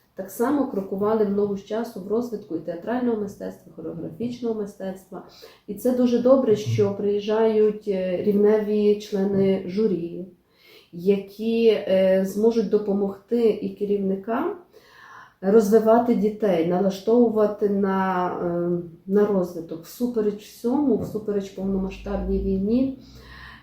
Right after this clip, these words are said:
е, наші діти є незламними. І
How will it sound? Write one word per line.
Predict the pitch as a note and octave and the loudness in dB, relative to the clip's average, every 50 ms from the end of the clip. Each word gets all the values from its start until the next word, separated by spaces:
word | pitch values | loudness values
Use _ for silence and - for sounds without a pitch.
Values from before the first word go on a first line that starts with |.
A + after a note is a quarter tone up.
| _ - | _ -4
е, | G3 G3+ G#3 | 0 4 6
наші | G#3+ A#3 A#3+ - A#3+ | 6 6 6 4 2
діти | B3 B3 A#3+ - A3+ | 2 2 2 2 2
є | G#3+ A3+ A3 | 4 4 4
незламними. | A3 G#3+ G#3+ G#3+ G#3 G3+ F#3 E3+ D#3+ E3 E3 F3 F#3+ G#3 A3 A#3 B3 C4 C#4 C4+ - - _ _ _ _ _ _ _ _ _ _ _ | 4 2 2 2 2 2 2 2 0 -2 -2 -2 0 0 0 0 0 -2 -4 -6 -10 -14 _ _ _ _ _ _ _ _ _ _ _
І | - G3+ G#3+ G#3+ G#3+ G#3+ G#3 G#3 G#3 G3+ G3+ G3+ G3+ G3+ G3 | -6 -2 0 2 4 4 6 6 6 6 6 6 6 6 6